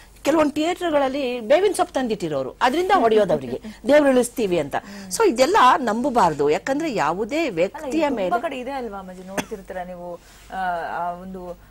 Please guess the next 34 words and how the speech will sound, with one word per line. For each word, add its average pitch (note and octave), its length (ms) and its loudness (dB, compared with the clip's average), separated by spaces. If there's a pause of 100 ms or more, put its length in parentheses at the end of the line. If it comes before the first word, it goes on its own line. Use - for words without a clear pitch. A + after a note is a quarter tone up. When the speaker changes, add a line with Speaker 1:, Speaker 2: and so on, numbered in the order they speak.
(120)
Speaker 2:
ಮೈ G#3 120 -8
ಮೇಲೆ G3+ 340 -8
ಯಾವ್ದೋ F#3 300 -2
ಒಂದು G3 260 -6
Speaker 1:
ಅಯ್ಯೋ, B3+ 220 6
ಬರೀ A3+ 220 6
Speaker 2:
ದೇವ್ರು A#3 180 4
ಬಂದಿದ್ದಾರೆ G3 380 4
Speaker 1:
ದೇವ್ರು E4+ 260 6
ಬರೋದು C4 300 6
ಒಂದೇ A#3 180 4
Speaker 2:
ಅನ್ನೋದು. A3+ 180 4
Speaker 1:
ಅಲ್ಲಮ್ಮ, G#3 340 2
ಬಾಯಿಂದ B3+ 360 4
ಲಿಂಗ A#3+ 320 0
ಎಲ್ಲ A#3+ 160 4
ಕೊಡ್ತೀವಿ G3 440 -2
ಅಂತಾರೆ, D#3+ 300 -2
ನಾನು G3 240 -2
ಅದನ್ನೂ B3 300 4
ನಂಬಲ್ಲ. D3+ 380 -2
Speaker 2:
ಹ್ಮ್. F3+ 960 -20
Speaker 1:
ನೋಡ್, - 220 0
ಸೃಷ್ಟಿ F4 460 2
ಮುಗ್ದೋಗಿದೆ, C4+ 640 2
ಮರು B3 260 0
ಸೃಷ್ಟಿ E4+ 340 -2
ಮಾಡ್ಲಿಕ್ಕೆ C4 400 -2
ಮನುಷ್ಯನಿಗೆ C4+ 480 -2
ಯೋಗ್ಯತೆ B3+ 460 2
ಇಲ್ಲ, A3 240 -2 (440)
ಬಚ್ಚಿಟ್ಕೊಂಡ್ D#4 560 2
ಕೊಡ್ಬೇಕು C#4 380 4
ಅವೆಲ್ಲ G3+ 280 2